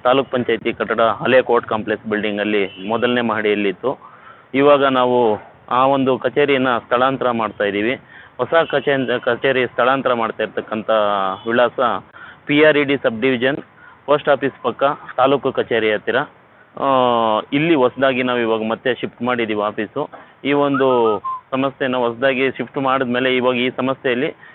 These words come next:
ಹೊಸದಾಗಿ ನಾವು ಸದಸ್ಯರನ್ನ ಆಯ್ಕೆ ಮಾಡಿ, ಈ ದಿನ ಪುನಃ, ಆ, ಹಳೆಯ ಸದಸ್ಯರನ್ನ, ಆ, ಮರುನೇಮಕಾತಿ ಮಾಡಿಕೊಂಡು, ಈ ದಿನ ಹೊಸ್ದಾಗಿ ಇಲ್ಲೊಂದು ಕಮಿಟಿ ಇಟ್ಕೊಂಡು ಈ ದಿನ ಒಂದು ಸಭೆಯನ್ನು ಮಾಡಿದ್ದೀವಿ ಇಲ್ಲಿ.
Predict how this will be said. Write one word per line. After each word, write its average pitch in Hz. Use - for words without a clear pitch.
ಹೊಸದಾಗಿ 139
ನಾವು 123
ಸದಸ್ಯರನ್ನ 135
ಆಯ್ಕೆ 127
ಮಾಡಿ, 120
ಈ 135
ದಿನ 131
ಪುನಃ, 147
ಆ, 123
ಹಳೆಯ 156
ಸದಸ್ಯರನ್ನ, 131
ಆ, 120
ಮರುನೇಮಕಾತಿ 135
ಮಾಡಿಕೊಂಡು, 117
ಈ 131
ದಿನ 135
ಹೊಸ್ದಾಗಿ 135
ಇಲ್ಲೊಂದು 117
ಕಮಿಟಿ 131
ಇಟ್ಕೊಂಡು 123
ಈ 123
ದಿನ 123
ಒಂದು 117
ಸಭೆಯನ್ನು 120
ಮಾಡಿದ್ದೀವಿ 101
ಇಲ್ಲಿ. 123